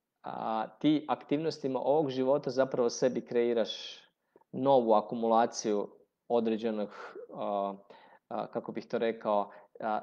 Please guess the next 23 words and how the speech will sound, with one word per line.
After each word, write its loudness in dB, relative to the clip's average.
sjemena 0
aktivnosti -2
i 2
plodova 4
koji 4
će -6
tek 2
sazrijeti 0
u -6
sljedećoj -4
situaciji -14
životnoj. -14
I -8
to 8
je 6
zapravo 4
najveći, 0
a, 0
problem 2
iluzije, -2
a, -4
ja, -2
"I -8